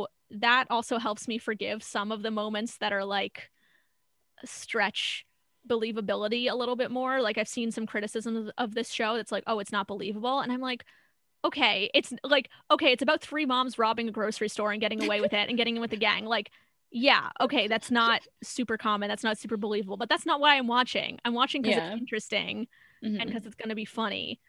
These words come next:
Speaker 1: So, yeah. So for me, that tends to make it still entertaining for me, even when it stretches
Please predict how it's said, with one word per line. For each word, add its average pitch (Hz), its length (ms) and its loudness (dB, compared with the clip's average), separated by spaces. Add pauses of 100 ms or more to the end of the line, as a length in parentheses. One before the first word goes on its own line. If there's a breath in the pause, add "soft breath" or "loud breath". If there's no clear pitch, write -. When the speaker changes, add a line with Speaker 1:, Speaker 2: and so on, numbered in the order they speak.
(300 soft breath)
Speaker 1:
So, 214 540 0
yeah. - 420 -2
So 220 220 -4
for 240 140 -4
me, 240 440 0 (380)
that 220 420 2
tends 220 360 -4
to 208 260 -2 (120)
make 208 200 -2
it - 100 -6
still 208 220 -4
entertaining 202 580 -6
for 196 120 -10
me, 180 260 -8
even 190 300 -8
when - 160 -6
it 202 200 -6 (580)
stretches - 1000 -8